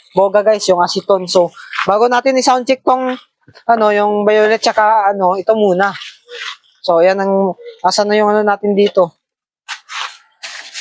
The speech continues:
Yung thinner. Wala, nawala. Asan na yun? So, ayan na guys. So, sound check na natin tong pinakmalit natin na boga bago natin i-sound check yung dalawang to.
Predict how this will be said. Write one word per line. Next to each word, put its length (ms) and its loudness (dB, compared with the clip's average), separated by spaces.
Yung 160 -2
thinner. 400 2
Wala, 240 2
nawala. 560 -2
Asan 380 0
na 80 0
yun? 180 2
So, 300 2
ayan 180 2
na 80 -6
guys. 160 2
So, 80 -2
sound 220 0
check 100 -6
na 140 0
natin 260 -2
tong 240 -2
pinakmalit 460 -2
natin 240 0
na 100 2
boga 320 2
bago 240 0
natin 300 0
i-sound 260 -4
check 160 -12
yung 160 2
dalawang 320 0
to. 160 0